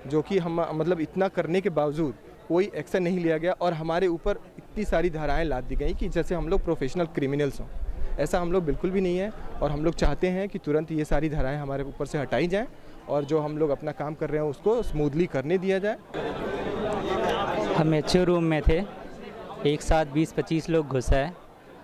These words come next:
Speaker 2: और हम इससे पहले कि कुछ समझ पाते कि उन लोगों ने लाठी, डंडा, हाथ से, सब कुछ से मारना पीटना शुरू कर दिया।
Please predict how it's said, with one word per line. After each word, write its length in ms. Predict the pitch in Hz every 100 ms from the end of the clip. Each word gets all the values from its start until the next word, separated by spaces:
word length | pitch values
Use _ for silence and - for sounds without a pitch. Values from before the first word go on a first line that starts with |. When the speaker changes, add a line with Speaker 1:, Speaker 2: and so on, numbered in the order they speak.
| -
Speaker 2:
और 200 | 143 147
हम 260 | 151 165 170
इससे 220 | 160 190
पहले 340 | 180 165 170 175
कि 100 | 180
कुछ 180 | 180
समझ 320 | - 156 165 -
पाते 380 | 143 127 143
कि 260 | 175 156 147
उन 60 | 143
लोगों 200 | 147 156
ने 120 | 151
लाठी, 440 | 139 135 - 151
डंडा, 500 | 135 131 131 135 131
हाथ 260 | 131 131 131
से, 240 | - 131
सब 280 | - 135 -
कुछ 100 | 135
से 200 | - 160
मारना 360 | 139 123 127 123
पीटना 340 | 123 117 120
शुरू 240 | - 127
कर 160 | 120 117
दिया। 240 | 120 120